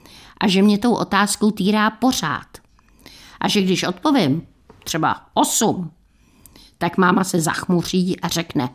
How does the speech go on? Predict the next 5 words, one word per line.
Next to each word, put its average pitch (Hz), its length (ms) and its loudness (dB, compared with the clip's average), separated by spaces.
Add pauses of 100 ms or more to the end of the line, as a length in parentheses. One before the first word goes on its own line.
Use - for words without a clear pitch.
(160)
"Vidíš?" 208 800 2 (720)
A 247 120 0
ten 170 340 2
vývek, 202 800 2 (640)
jak 156 200 -2